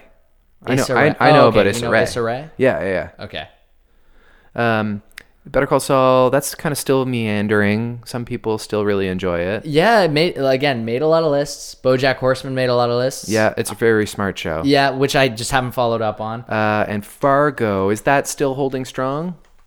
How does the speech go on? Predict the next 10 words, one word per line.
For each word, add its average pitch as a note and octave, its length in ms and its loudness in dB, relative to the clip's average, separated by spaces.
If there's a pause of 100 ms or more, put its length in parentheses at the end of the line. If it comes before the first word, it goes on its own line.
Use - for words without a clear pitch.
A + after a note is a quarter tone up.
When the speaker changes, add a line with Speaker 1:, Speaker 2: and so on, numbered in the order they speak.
(140)
Speaker 2:
Yes. C3+ 480 -2
Speaker 1:
Yeah? A#2 300 0 (220)
Speaker 2:
Well, D4 420 2
I C4+ 140 -2
don't D4+ 180 -4
think C#4+ 220 -4
that F#3+ 240 -4
the F3 100 2
latest D#3 380 2
season A3 480 -4